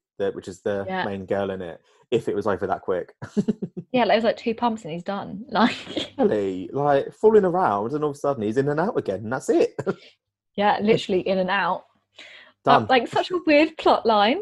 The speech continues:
Speaker 2: Like, spoilers, but, like, such a weird plot line that the half of the second, like,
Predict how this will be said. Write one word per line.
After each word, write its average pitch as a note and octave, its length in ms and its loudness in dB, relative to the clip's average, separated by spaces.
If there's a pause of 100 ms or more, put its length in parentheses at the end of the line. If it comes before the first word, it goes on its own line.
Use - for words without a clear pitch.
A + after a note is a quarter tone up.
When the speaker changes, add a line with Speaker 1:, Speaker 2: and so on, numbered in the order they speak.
(100)
Speaker 2:
Like, C4+ 400 2 (440)
spoilers, C#4+ 640 4
but, - 140 2
like, G3 340 0 (760)
such - 320 0
a D#4+ 40 -8
weird D4 220 6
plot - 160 2
line G3 200 4
that - 140 0
the C4 100 -2
half A3+ 440 0
of A#3 60 -16
the A3 80 -2
second, G#3+ 640 -4
like, A3 280 -4